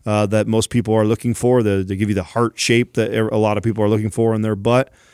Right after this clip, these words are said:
Uh, so banded the knee, the knees banded, uh, will help incorporate that while also, uh,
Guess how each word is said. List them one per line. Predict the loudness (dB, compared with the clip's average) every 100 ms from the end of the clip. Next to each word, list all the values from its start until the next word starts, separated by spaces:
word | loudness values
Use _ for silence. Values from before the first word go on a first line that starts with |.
| _ _
Uh, | -2 0 0
so | -4 0 2 2 0 -6
banded | -16 -12 -2 0 2 2 0
the | 0
knee, | 0 2 2 0
the | -2 0
knees | 2 0
banded, | 0 -2 0 2 2 2 -4 _ _ -4
uh, | -2 0
will | 0
help | 2 0 0
incorporate | -6 -2 -2 0 0 0 0
that | 0 0
while | 0 0 0 0
also, | -2 -2 0 2 0 -2 _ _ -6
uh, | -4 -4